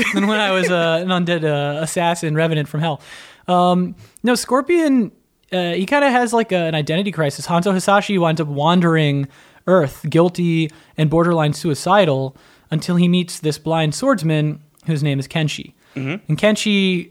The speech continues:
Speaker 1: uh, feels sympathy for Hanzo. He's like, "Hey, man, I know about everything you did,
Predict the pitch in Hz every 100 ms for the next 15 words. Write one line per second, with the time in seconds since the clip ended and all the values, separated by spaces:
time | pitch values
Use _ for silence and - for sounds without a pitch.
0 | 180 156 - 156 139 175 175 170 180 170
1 | 170 175 160 165 160 165 160 156 139 143
2 | 156 170 165 160 160 135 131 131 131 127
3 | 131 127 131 131 131 135 202 202 202